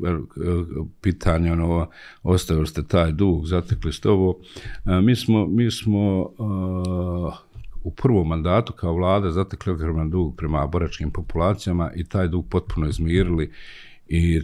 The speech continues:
to je vrlo jasno u primopredaji bilo između mene i gospodina Novača potpisano da smo predali bez jedne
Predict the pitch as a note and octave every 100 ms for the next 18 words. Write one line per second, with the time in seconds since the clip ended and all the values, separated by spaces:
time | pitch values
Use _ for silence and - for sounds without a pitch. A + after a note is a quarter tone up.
0 | - F#2 F2+ D#2+ G2 F2 G2 - - D#2
1 | - E2+ D2+ - G2+ D2 D2 D2 E2+ F2
2 | D#2 D2 C#2+ D#2 E2+ D#2+ C#2+ D2 E2+ D#2
3 | D#2+ F2 E2 D2+ - F2 E2 - D#2 E2
4 | D#2+ E2 D#2 C#2+ D2+ D2 - D#2 D2+ -
5 | - - _ - - F#2+ D#2+ E2 D#2 D#2
6 | D2 D#2 D2 D2+ D#2 D2+ D2 B1